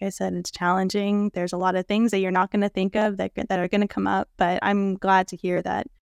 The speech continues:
nothing major will take me down in my path, because that was a huge fear. Yeah, just find the motivation that you need to get to the next step. Put yourself in situations where it's hard to turn back and escape from.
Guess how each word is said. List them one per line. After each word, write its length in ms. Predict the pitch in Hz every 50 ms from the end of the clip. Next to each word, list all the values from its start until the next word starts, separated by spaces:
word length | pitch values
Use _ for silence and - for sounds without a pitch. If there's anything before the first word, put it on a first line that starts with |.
| _ - -
nothing 480 | 226 233 226 202 - 254 233 233 226
major 560 | 220 208 208 208 185 - 190 185 185 190 214 - - _ _ _ _ -
will 500 | 220 202 214 202 180 180 180 - - - -
take 320 | - - 214 190 - -
me 100 | 190 180
down 280 | 170 190 180 180 185 180
in 100 | 180 -
my 160 | - 196 208
path, 340 | - - - - - 233 226 _ _ _ _
because 560 | - 208 196 - - 180 170 175 - - - _ _ _
that 180 | - 190 190 185
was 140 | 185 180 -
a 60 | 214
huge 320 | - - 196 202 196 -
fear. 260 | - 196 185 185 196 214 _ _ _ _ _ _ -
Yeah, 180 | 254 269 294 277
just 320 | - - 240 - - -
find 300 | - - 202 220 240 262
the 60 | 269
motivation 560 | 262 262 269 277 254 202 180 196 196 - 247 233
that 100 | 220 208
you 120 | 208 202
need 400 | 190 175 180 190 226 247 285 - _ _ _ _ _
to 180 | - - 226 196 196 - -
get 180 | - 202 202 -
to 100 | - 214
the 100 | 220 220
next 240 | 214 185 190 - -
step. 260 | - - 185 175 - _ _ _ _ _ _ _ _
Put 140 | - 226 214
yourself 480 | 214 220 214 - - 208 196 202 -
in 80 | 226 220
situations 680 | - - 202 - - 202 185 180 190 - 220 247 240 -
where 120 | 254 208
it's 120 | 220 -
hard 280 | - - 208 190 214 -
to 80 | - -
turn 280 | - 208 185 202 202
back 320 | - 180 180 180 208 - -
and 280 | 220 196 196 208 214 _ _ _ _ -
escape 420 | 247 226 - - - 214 208 _
from. 380 | - 240 233 247 269 269 294 311